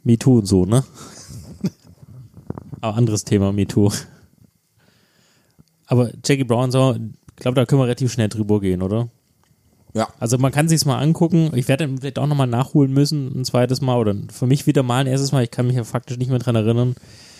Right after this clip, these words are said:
Speaker 1: Aber es ist jetzt nicht, wenn ich, wenn ich jetzt alle Filme mir angucke, würde ich ihn, glaub ich, als einer der letzten angucken.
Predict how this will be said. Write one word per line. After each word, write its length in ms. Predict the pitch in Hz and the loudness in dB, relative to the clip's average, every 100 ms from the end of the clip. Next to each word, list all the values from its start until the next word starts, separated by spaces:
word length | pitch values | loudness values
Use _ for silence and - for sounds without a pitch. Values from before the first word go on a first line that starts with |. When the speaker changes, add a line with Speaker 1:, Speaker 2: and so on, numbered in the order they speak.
| - - | -20 -12
Speaker 1:
Aber 280 | - 117 120 | -2 2 2
es 180 | 117 - | 0 0
ist 140 | 139 | 0
jetzt 180 | 143 131 | 0 2
nicht, 380 | 139 147 - - - | 2 2 -2 -12 -6
wenn 200 | 113 127 | -2 0
ich, 140 | 127 | 0
wenn 120 | 127 | 0
ich 60 | 147 | 0
jetzt 140 | 143 | 0
alle 240 | 127 135 131 | 0 0 0
Filme 300 | - 151 147 | 2 2 2
mir 140 | 135 | 0
angucke, 300 | 117 143 147 | 0 0 0
würde 140 | 127 123 | 2 0
ich 60 | |
ihn, 120 | 120 113 | -2 -2
glaub 180 | 120 | 0
ich, 60 | 123 | 0
als 100 | 117 | 0
einer 140 | 113 | 0
der 100 | 107 | 2
letzten 320 | 104 110 - 107 | 2 0 -2 -4
angucken. 480 | 95 92 101 - | -4 -2 -2 -2